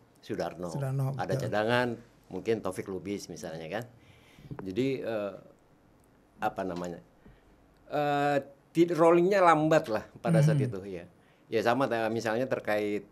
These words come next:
Speaker 1: eh, saya ingat sempat nonton pada saat itu, eh, Paralimpiade tujuh enam ya, Olimpiade
Speaker 2: Iya.
Speaker 1: Montreal pada saat itu, saat, saat itu. Ya memang kita lagi bagus-bagusnya gitu.
Speaker 2: Iya.
Speaker 1: Saya masih sempat nonton langsung, eh, di,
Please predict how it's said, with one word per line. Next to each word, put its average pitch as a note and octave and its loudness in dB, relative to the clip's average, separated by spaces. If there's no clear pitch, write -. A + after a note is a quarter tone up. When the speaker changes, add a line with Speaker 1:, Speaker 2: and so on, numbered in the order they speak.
Speaker 1:
eh, G2+ -4
saya G#2 -6
ingat A2+ -6
sempat - -12
nonton F#2+ -6
pada F#2+ -6
saat F#2 -10
itu, A#2+ -10
eh, G2 -12
Paralimpiade G2+ -6
tujuh F#2 -10
enam F#2 -8
ya, F2+ -10
Olimpiade F#2 -6
Speaker 2:
Iya. F#2+ -4
Speaker 1:
Montreal G2+ -2
pada F2+ -6
saat F2+ -10
itu, E2+ -16
saat, - -8
saat G2 -8
itu. A#2+ -6
Ya A#2+ 4
memang A#2+ 2
kita G3 -4
lagi G#3 -2
bagus-bagusnya A2+ -2
gitu. F2+ -8
Speaker 2:
Iya. D3 2
Speaker 1:
Saya D3+ 2
masih C#3+ 2
sempat C3 -2
nonton B2 -2
langsung, C3 0
eh, A2 0
di, G#2+ -4